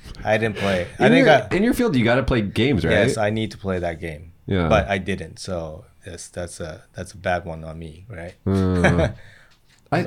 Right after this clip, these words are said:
Speaker 1: I forgot who ma-, I, I tried to get into it, but I couldn't get into it because the, the, the Nintendo Switch experience was not good. But it's called, uh, Okami.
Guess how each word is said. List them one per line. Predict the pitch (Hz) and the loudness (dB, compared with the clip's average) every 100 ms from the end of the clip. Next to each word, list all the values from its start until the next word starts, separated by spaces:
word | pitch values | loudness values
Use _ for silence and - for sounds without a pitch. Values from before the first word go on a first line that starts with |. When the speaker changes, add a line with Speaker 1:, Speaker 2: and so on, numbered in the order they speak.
| - | -2
Speaker 1:
I | 147 151 | -2 -2
forgot | - 196 240 226 | 0 0 0 0
who | - 214 | 0 2
ma-, | 208 - - - - - - | 0 -4 -10 -10 -8 -6 0
I, | 147 - | 2 2
I | |
tried | 147 202 220 | 0 2 2
to | 170 | 4
get | 135 | 4
into | 127 123 | 4 4
it, | 123 | 2
but | 107 | 2
I | 101 | 2
couldn't | 117 110 | 2 2
get | 98 | 2
into | 98 98 | 2 2
it | 95 | 0
because | 90 85 | 2 2
the, | 80 85 | 2 0
the, | 76 87 - | 2 -2 -2
the | 95 92 | -2 0
Nintendo | 87 90 101 92 | 2 2 2 2
Switch | - 104 90 | 0 -2 -2
experience | 95 - 98 92 | -4 0 0 0
was | 90 | 0
not | 98 | 0
good. | 92 92 | 0 0
But | 92 | 0
it's | 90 | -2
called, | - 98 | 0 0
uh, | 85 - | 0 0
Okami. | 120 - 110 104 120 151 | 0 0 2 2 2 0